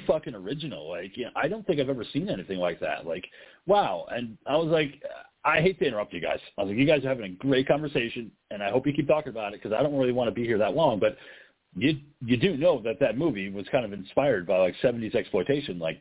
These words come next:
you know, Texas Chainsaw Massacre, a lot of the William Girdler movies, and also it's kind of based off of Boogie Nights in a way with, with the porno aspect."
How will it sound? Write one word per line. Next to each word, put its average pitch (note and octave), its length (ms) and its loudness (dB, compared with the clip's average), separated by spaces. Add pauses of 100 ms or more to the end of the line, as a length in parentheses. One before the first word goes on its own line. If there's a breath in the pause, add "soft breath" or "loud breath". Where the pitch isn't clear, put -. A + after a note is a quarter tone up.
(140)
you A2+ 100 2
know, C#2 200 -2 (340)
Texas - 300 0
Chainsaw C3 320 4
Massacre, G2+ 560 -2 (320 loud breath)
a G2 40 2
lot G2+ 100 8
of F#2 60 2
the F2 60 -4
William F2 300 -2
Girdler C3+ 400 4
movies, B2+ 480 2
and G2 80 0
also A2+ 380 4
it's G2+ 100 0
kind G#2+ 180 0
of G2+ 120 -2 (220)
based A2+ 280 2
off G#2+ 220 4
of G2+ 80 -2
Boogie G2 280 0
Nights C#3 320 -2
in D3 100 2
a C3 60 4
way B2 280 4
with, G#2+ 240 0
with F#2+ 140 -2
the F2+ 80 -8
porno D3 360 4
aspect." C3 460 0